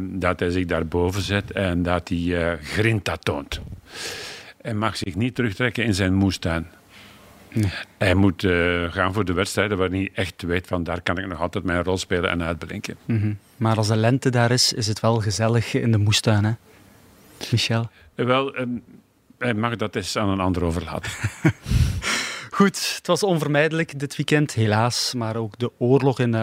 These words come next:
Speaker 2: Oekraïne was een, eh, thema in de koers. Gisteren had, eh, Fabio Jacobsen het na zijn overwinning over de waanzin in, eh, Oost-Europa. En zaterdag intussen een, eh,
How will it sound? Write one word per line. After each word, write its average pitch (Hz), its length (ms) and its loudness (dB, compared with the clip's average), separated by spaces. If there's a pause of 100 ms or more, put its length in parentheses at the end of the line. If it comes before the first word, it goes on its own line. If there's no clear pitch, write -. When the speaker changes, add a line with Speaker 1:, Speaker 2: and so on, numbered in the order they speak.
Speaker 2:
Oekraïne 117 460 0
was 113 140 0
een, 117 140 2
eh, 107 160 2
thema 117 340 2
in 117 140 0
de 110 80 0
koers. - 340 0 (320)
Gisteren 117 340 0
had, 110 140 -2
eh, 113 80 0
Fabio 110 340 -2
Jacobsen 107 640 0 (380)
het - 140 -4
na 113 140 4
zijn 117 160 4
overwinning 110 500 2
over 107 240 0
de 104 100 2
waanzin 110 640 2
in, 120 240 0
eh, 117 220 2
Oost-Europa. 120 760 0 (380)
En 120 160 -2
zaterdag 127 800 -2
intussen 123 480 -2
een, 113 140 0
eh, 110 260 0